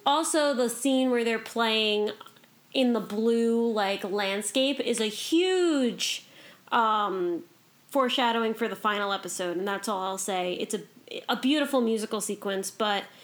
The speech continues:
when I saw the final episode, I was like, "That's the thing from the, from the first opening," so it was cool. Um, I like the black cat. That's also symbolism for the show. It symbolizes Kosei and his abandonment issues and whatnot, but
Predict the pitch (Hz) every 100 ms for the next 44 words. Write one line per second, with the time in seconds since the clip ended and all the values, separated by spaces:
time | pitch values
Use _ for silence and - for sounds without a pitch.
0 | - - - 247 247 240 240 294 320 320
1 | 269 240 262 302 311 294 247 247 311 370
2 | 440 440 - 392 - 403 403 403 381 359
3 | - - - - 370 349 - 440 415 403
4 | 440 466 466 320 240 220 254 277 254 254
5 | - 214 208 208 - - 247 240 240 240
6 | 240 - - 277 285 294 277 285 294 302
7 | - 247 254 - - - _ 247 247 247
8 | 247 262 254 254 240 233 226 233 233 226
9 | 226 214 208 202 196 214 202 202 208 208
10 | 202 - 190 190 190 185 196 196 196 208
11 | 208 196 185 190 196 190 190 190 196 180
12 | 180 180 190 185 180 - 214 214